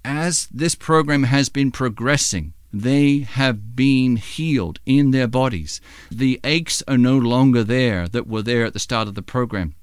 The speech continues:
The headaches are gone. The cancer's gone if they had it. Lord, we thank you, Lord, that you've grown out limbs today,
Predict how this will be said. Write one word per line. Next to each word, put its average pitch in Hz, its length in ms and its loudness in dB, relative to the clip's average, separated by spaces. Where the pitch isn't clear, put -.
The 107 220 -4
headaches 135 400 2
are - 60 -2
gone. 98 420 -2
The 113 100 0
cancer's 139 640 2
gone 101 380 -2
if 98 80 -8
they 104 100 -6
had 113 300 -4
it. - 240 -8
Lord, 117 240 2
we 120 140 2
thank 151 340 2
you, 143 80 6
Lord, 123 220 4
that 123 100 0
you've 117 220 2
grown 139 400 6
out 131 240 4
limbs 123 400 2
today, 95 400 -4